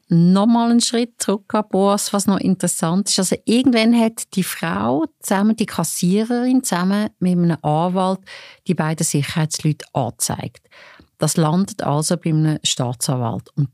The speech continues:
dann hat der Staatsanwalt aber gefunden, nein, da ist nichts passiert, das muss ich gar nicht anschauen.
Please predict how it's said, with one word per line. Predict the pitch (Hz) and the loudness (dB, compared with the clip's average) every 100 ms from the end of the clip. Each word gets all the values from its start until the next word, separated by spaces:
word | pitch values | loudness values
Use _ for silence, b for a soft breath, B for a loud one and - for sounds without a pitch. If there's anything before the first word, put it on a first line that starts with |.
| - | -2
dann | 165 214 339 - | -2 0 -2 -4
hat | 226 | -4
der | 226 | -4
Staatsanwalt | - 160 175 - 180 170 - | -2 -2 -2 -2 0 -2 -2
aber | 156 165 | -4 -2
gefunden, | - 160 151 233 226 | 0 0 2 2 2
nein, | 139 107 104 - 120 B B B | 2 -2 -4 -4 -6 B B B
da | - 147 | -2 2
ist | 165 151 139 | 2 0 0
nichts | 135 131 | 0 0
passiert, | - 139 - 127 127 131 | -4 -4 -4 -4 -4 -2
das | 175 | 0
muss | - 160 165 | 2 2 2
ich | - | -4
gar | - 127 135 | -4 -4 -2
nicht | 156 147 139 | 0 0 0
anschauen. | 127 120 139 147 139 139 170 | -2 0 0 0 0 0 -2